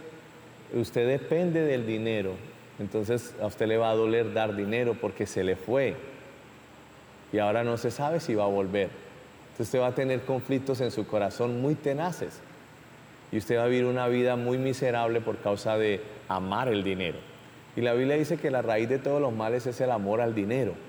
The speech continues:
Dios le va a dar a usted bastante dinero para que usted haga el propósito y la visión que Dios tiene con usted, para que usted también esté bien,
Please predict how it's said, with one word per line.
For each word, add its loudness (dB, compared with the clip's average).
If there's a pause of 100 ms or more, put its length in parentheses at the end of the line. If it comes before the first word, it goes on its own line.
(1700)
Dios 2
le 2
va 2
a 2
dar 2
a 2
usted 0
bastante -2
dinero 0 (1120)
para 0
que -4
usted -2
haga 2
el 0
propósito 0
y 2
la 2
visión -2
que 0
Dios 2
tiene -2
con -4
usted, -2 (640)
para -4
que -6
usted -4
también 0
esté 0
bien, 0